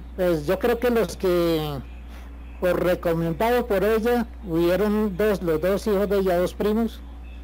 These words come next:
que fueron los que me hicieron eso. Ahí, yo estoy, yo estaba en Etiopía, yo estaba en Venezuela. Inclusive estaba con ellos y allá fue donde ellos me dieron esa, esa, ese, ese,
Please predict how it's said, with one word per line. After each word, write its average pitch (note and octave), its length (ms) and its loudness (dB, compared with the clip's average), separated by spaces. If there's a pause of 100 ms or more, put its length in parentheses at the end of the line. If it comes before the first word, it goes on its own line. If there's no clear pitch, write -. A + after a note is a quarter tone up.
(160)
que D3 80 -6
fueron F3 380 2
los F3 100 0
que D#3+ 140 -2
me D3 80 -2
hicieron E3 420 0
eso. D3+ 260 -2 (540)
Ahí, D3+ 260 -2 (380)
yo E3 80 4
estoy, A3 320 2
yo F#3 80 2
estaba A3 260 2
en F#3+ 120 0
Etiopía, A3 400 0
yo G#3+ 80 2
estaba G#3+ 240 0
en G#3 60 0
Venezuela. D3+ 640 0 (600)
Inclusive D#3+ 580 0
estaba G3+ 280 2
con E3 200 -2
ellos E3 420 0
y D3+ 140 -2
allá D3 280 2
fue F3 100 -2
donde E3+ 160 0
ellos E3+ 220 0
me E3 100 -2
dieron D3+ 360 0
esa, D3+ 360 -2 (1500)
esa, D#3 260 -2 (160)
ese, D#3 400 2
ese, D#3 460 2